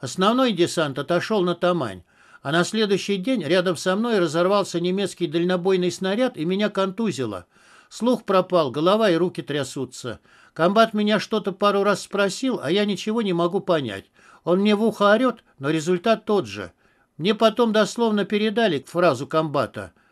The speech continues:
"На кой мне инвалиды на плацдарме нужны? Уведите его к катерам, к такой-то матери".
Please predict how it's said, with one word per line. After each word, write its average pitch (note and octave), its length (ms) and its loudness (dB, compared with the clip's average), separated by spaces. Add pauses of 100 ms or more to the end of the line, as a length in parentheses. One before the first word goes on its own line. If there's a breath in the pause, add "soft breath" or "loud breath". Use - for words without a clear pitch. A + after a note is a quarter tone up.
(220 soft breath)
"На D#3+ 160 4
кой B3+ 440 4
мне G3 300 2
инвалиды F#3 500 2
на C#3 100 -6
плацдарме C#3 600 -2
нужны? B2 500 -6 (240 soft breath)
Уведите G#3 580 2
его D#3+ 200 2
к - 80 -10
катерам, D#3 440 0
к - 80 -20
такой-то C#3+ 460 -4
матери". A2 500 -6